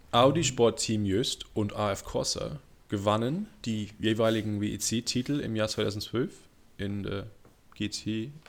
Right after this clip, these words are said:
E und in der L M P eins Klassen. Aber welchen Preis bekamen sie auch in diesem Jahr innerhalb der W E C?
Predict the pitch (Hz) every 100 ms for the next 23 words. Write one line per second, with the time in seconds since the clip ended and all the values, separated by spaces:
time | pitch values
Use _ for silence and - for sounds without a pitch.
0 | - 107 117 - - 110 107 - - 104
1 | - - 98 - - 113 - - - -
2 | - - 107 - 160 - - - - -
3 | - - - 117 117 104 110 135 - 160
4 | - - 107 110 127 - 107 - 104 107
5 | 113 113 110 113 - 98 110 113 - 92
6 | 90 87 82 - - - 50 127 131 -
7 | - - - 110 101 87 98 90 - 87
8 | 82 - - - -